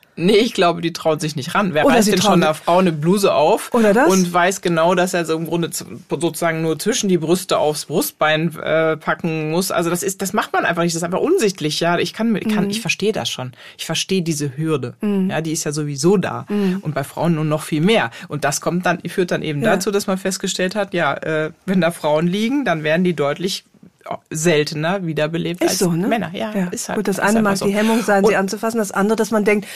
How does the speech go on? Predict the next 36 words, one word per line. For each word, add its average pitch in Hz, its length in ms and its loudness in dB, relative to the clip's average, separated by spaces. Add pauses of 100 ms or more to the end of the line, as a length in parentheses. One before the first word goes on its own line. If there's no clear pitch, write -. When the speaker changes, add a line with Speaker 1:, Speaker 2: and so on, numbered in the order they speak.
(220)
Speaker 2:
na, 220 100 2
die 202 160 2
hat 233 120 0
was 233 140 2
mit 247 100 2
dem 226 40 0
Kreislauf. 226 680 0
Speaker 1:
Genau. 202 380 2
Und 175 100 4
das 175 160 2
Interessante 160 640 -2
ist 320 280 -2
nämlich, 294 340 -4
dass 196 200 -4
man 185 160 2
jetzt 175 680 0
anfängt, 233 840 0
also 156 220 0
ich 156 160 -4
habe 170 180 -4
jetzt 156 140 -4
gerade 151 240 -2
mit, 151 300 -4
ähm, 147 400 -4
einer, 143 920 -4
äh, - 40 -4
Gleichstellungsbeauftragten 165 1300 -2
mal 156 220 0
von 160 200 -2
der 156 140 -2
T 165 180 2
U 151 100 0
Dresden 190 480 0
sprechen 247 380 -4
können, 220 300 -2 (360)
die 202 260 -2